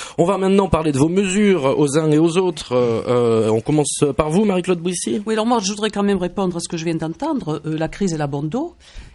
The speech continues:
Speaker 2: Elle a bon dos parce que, en temps de crise, il n'y a jamais eu autant de richesses que se sont partagées, euh, les, les grandes sociétés, les grandes entreprises,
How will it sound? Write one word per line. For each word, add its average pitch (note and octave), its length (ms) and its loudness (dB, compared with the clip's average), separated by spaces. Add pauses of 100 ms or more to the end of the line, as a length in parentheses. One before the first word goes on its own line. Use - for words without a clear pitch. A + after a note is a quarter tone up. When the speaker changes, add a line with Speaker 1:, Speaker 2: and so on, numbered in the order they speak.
Speaker 2:
Elle F3+ 140 2
a E3 80 6
bon D3 160 0
dos C#4 300 4
parce - 260 0
que, C3+ 560 0 (320)
en C4 140 6
temps A#3+ 160 4
de G3 140 4
crise, G3 600 0
il F3+ 80 0
n'y F#3 80 4
a F3 60 2
jamais F#3 280 2
eu F3 220 0
autant D#3+ 300 -2
de D#3 160 -2
richesses F#3 560 -2 (100)
que C#4 100 0
se A#3+ 140 0
sont G#3 220 0
partagées, D#3+ 720 -2 (440)
euh, D3+ 220 2
les, G3+ 540 4
les G3 80 2
grandes F#3 280 4
sociétés, F3+ 680 2
les G3 100 2
grandes F#3 360 2
entreprises, E3+ 800 0